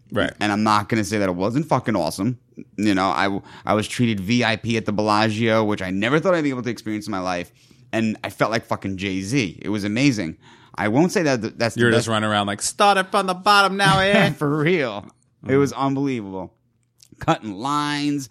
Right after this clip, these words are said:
Speaker 2: you know, having butlers and shit.
Speaker 1: By
Speaker 2: It was
Speaker 1: cutting lines,
Speaker 2: cool.
Speaker 1: do you mean cutting in line or doing a bunch of coke?
Speaker 2: Cutting the line, then cutting lines <laughs> after I cut the line. But it was, <laughs> it was an amazing experience.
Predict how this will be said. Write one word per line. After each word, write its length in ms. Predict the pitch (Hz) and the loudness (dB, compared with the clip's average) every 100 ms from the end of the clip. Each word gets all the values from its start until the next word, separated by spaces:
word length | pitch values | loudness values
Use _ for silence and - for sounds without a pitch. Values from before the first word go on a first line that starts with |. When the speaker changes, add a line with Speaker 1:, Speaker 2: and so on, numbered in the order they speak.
| - - 101 - | -18 -20 -14 -4
Speaker 2:
you 120 | 131 | -2
know, 120 | 123 | 0
having 560 | 117 135 123 110 104 98 | 0 0 -2 -6 -8 -2
butlers 540 | 160 - 165 151 143 | -2 -2 -4 -4 -4
and 160 | 147 147 | -6 -8
shit. 420 | - 147 143 _ | -4 -4 -4 _
Speaker 1:
By 120 | 165 | 0
Speaker 2:
It 100 | 143 | 2
was 100 | 160 | 0
Speaker 1:
cutting 140 | 175 170 | 0 2
lines, 280 | 160 135 - | 4 2 0
Speaker 2:
cool. 40 | |
Speaker 1:
do 60 | 120 | -2
you 80 | |
mean 460 | 113 113 107 104 98 | -2 -2 -4 -8 -12
cutting 340 | - 120 120 120 | -4 -2 0 -2
in 180 | 120 127 | -4 -2
line 300 | 135 147 151 | 0 0 0
or 140 | 110 | -2
doing 340 | 107 98 101 98 | -2 -4 -4 -4
a 40 | |
bunch 200 | 92 90 | -6 -8
of 60 | - | -8
coke? 320 | - - - _ | -12 -12 -18 _
Speaker 2:
Cutting 520 | - 151 170 180 170 | -2 0 0 -2 -2
the 80 | 151 | -2
line, 580 | 156 131 117 120 143 135 _ - | -2 0 -2 -4 -8 -10 _ -18
then 540 | 104 107 165 180 147 | -14 -2 0 0 -2
cutting 360 | 117 110 123 131 | -6 -8 -6 -8
lines 540 | 104 92 98 117 - - | -8 -8 -8 -10 -14 -18
<laughs> 120 | - | -6
after 300 | 123 117 120 | -2 -2 0
I 80 | 113 | -2
cut 240 | 117 113 | -2 -6
the 80 | - | -6
line. 400 | 104 101 73 82 - - - 101 - | -10 -10 -14 -16 -20 -20 -18 -18 -6
But 160 | 135 135 | -6 -4
it 80 | 156 | -2
was, 220 | 160 123 - 196 156 - | -2 -2 -2 -2 -2 -4
<laughs> 440 | 120 131 113 - - | -12 -14 -14 -16 0
it 180 | 135 151 | 2 2
was 180 | 147 | 2
an 100 | 131 | 0
amazing 380 | 131 123 131 127 | 2 2 2 0
experience. 600 | 117 - 151 156 101 - | -6 -4 -2 -2 -4 -8